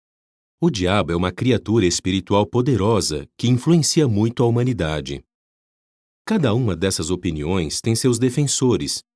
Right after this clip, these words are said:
talvez milhões deles. Mas faz diferença qual delas é a correta? Bem, se o diabo não existe, aqueles que acham que ele é real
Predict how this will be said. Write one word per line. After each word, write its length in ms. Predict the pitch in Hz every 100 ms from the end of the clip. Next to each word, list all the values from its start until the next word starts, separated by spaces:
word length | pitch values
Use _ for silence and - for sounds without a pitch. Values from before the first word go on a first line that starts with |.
| _
talvez 340 | 143 147 175 151
milhões 480 | 180 127 160 139
deles. 500 | 76 80 71 65 - - _ _ _ _ _ _ _
Mas 180 | 165 165
faz 280 | - 190 131
diferença 580 | 147 107 101 120 - 101
qual 240 | 143 120
delas 460 | 82 101 120 87 92
é 80 |
a 40 | 92
correta? 640 | 87 76 95 82 - 62 _ _ _ _ _ _ _ _
Bem, 360 | 78 85 64 _ _ _
se 160 | - 110
o 20 |
diabo 460 | 87 95 127 104 90
não 180 | 101
existe, 580 | 85 65 82 85 - - - _ -
aqueles 440 | 120 196 185 175
que 160 | - 113
acham 340 | 135 - 107
que 100 | -
ele 160 | 101 95
é 60 |
real 500 | 87 80 85 90 65